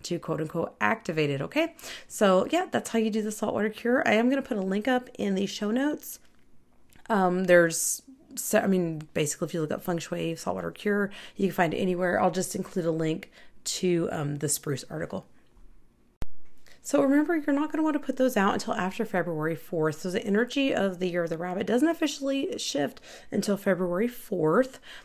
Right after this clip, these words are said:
um, is when that new energy comes in. We are a little bit limited on good dates in February.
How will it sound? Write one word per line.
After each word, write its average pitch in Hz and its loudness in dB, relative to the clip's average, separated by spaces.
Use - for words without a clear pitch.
um, 190 2
is 175 0
when 185 0
that 185 0
new 185 0
energy 180 -2
comes 185 -4
in. 180 0
We 190 2
are 196 2
a 254 4
little 311 2
bit 302 -2
limited 226 0
on 180 0
good 165 -4
dates 208 0
in 196 0
February. 254 0